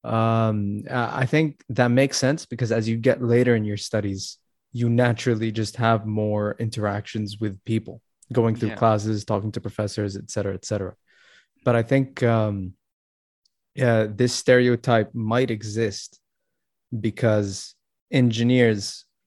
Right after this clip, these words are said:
Speaker 1: right? There's this also maybe even another stereotype of their jobs being, like, not involving other people, where they work behind a computer screen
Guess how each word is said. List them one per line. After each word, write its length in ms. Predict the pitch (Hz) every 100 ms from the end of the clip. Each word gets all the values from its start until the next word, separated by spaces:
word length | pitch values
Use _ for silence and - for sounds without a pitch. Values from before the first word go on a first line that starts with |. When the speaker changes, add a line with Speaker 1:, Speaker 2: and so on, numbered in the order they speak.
| -
Speaker 1:
right? 400 | 110 104 98 - - _
There's 240 | 113 107 101
this 280 | 104 104 -
also 680 | - 127 123 131 117 110
maybe 300 | 107 113 113 117
even 180 | 113
another 320 | 107 110 110 110
stereotype 720 | - 104 101 98 110 101 -
of 260 | 101 95 - _ _ _ -
their 220 | 113 113
jobs 500 | 101 120 117 110 101
being, 440 | 107 110 107 104
like, 380 | 101 98 95 - _ _ _ _ _ _ _ _ _ _ _ _ _ _ _ _ _ _
not 460 | 123 127 135 123 -
involving 600 | 127 113 123 120 117 113
other 220 | 110 104
people, 400 | - 104 - - _ _ _ _ _ _ _ -
where 220 | 113 110
they 140 | 110 113
work 540 | 107 110 123 117 117
behind 320 | 120 123 117
a 40 | 117
computer 440 | 113 - 117 113
screen 360 | - - 87